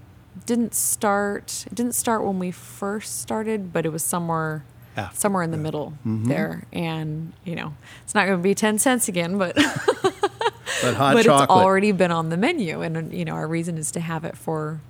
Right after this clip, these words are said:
Speaker 1: for kids on rainy days. And
Speaker 2: Got it. That's
Speaker 1: so,
Speaker 2: nice. So,
Speaker 1: yeah.
Speaker 2: but that's the point.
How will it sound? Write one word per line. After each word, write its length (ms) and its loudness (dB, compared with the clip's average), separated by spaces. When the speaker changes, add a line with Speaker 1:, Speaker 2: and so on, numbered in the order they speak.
Speaker 1:
for 140 -6
kids 320 -4
on 120 -8
rainy 220 -6
days. 380 -6
And 220 -12
Speaker 2:
Got 220 0
it. 80 -8
That's 300 -8
Speaker 1:
so, 0 -
Speaker 2:
nice. 400 -8
So, 180 -6
Speaker 1:
yeah. 80 -6
Speaker 2:
but 220 2
that's 260 4
the 120 -6
point. 380 2